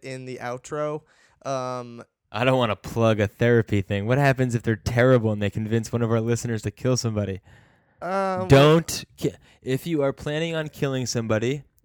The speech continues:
Speaker 2: uh, just know that, uh, hereby and forth, uh, the don't, the, the men and women that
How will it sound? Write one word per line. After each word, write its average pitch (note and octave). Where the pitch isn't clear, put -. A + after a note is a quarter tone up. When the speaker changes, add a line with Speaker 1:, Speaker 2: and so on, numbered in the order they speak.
Speaker 2:
uh, A2
just C3
know C#3
that, A#2+
uh, A2
hereby D3
and C#3
forth, C#3+
uh, A#2+
the A#2
don't, C3
the, B2+
the B2+
men D3+
and D3+
women D#3+
that B2+